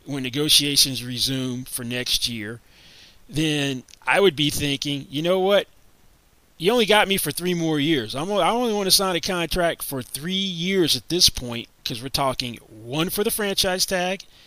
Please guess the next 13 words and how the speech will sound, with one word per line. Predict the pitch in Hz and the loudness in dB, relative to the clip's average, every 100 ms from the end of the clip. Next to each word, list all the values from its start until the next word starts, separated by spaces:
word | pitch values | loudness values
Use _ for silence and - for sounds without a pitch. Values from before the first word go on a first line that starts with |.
| - - | -20 -12
and | 143 143 143 131 - | -4 -2 -2 -4 -8
three | - 143 143 165 180 196 - _ _ _ - - | -8 -4 -2 0 -2 -6 -14 _ _ _ -20 -8
for, | 180 160 160 | -2 2 2
um, | 156 151 147 147 147 - _ _ _ _ _ - - | 2 0 0 -2 -6 -14 _ _ _ _ _ -16 -10
three-year | 160 165 165 | -4 0 0
deal." | 147 147 156 | 0 0 -2
That | - 165 - | -4 -6 -2
gets | 185 - | -2 -2
me | 185 | 0
to | 190 | 0
the | 175 | -2
four | - 196 190 175 160 | -4 0 0 0 -4
that | 131 143 | -6 -8